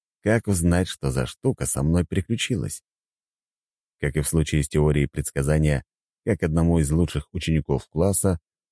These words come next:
на сдачу экзамена мне полагалось идти в первой пятёрке. Здесь принцип алфавита не работал. Такие в Китеже были правила с давних пор. Самые лучшие шли первыми.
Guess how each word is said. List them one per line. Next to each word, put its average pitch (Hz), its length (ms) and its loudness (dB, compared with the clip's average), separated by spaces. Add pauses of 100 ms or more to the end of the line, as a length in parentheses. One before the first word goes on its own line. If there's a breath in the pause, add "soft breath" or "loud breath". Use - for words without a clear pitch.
(100)
на 98 160 2
сдачу 143 340 0
экзамена 117 440 2
мне 107 200 4
полагалось 90 640 2
идти 85 300 -2
в - 120 -8
первой 82 320 2
пятёрке. - 680 -4 (880)
Здесь 123 340 2
принцип - 360 0 (140)
алфавита 120 500 2
не 107 120 4
работал. 110 520 2 (300)
Такие 110 300 2
в 78 60 -2
Китеже 80 360 0
были 82 200 2
правила 73 420 2
с 69 60 -4
давних 78 420 0 (100)
пор. 76 240 -2 (1300)
Самые 87 440 2
лучшие 92 400 2
шли 85 200 0
первыми. 78 540 0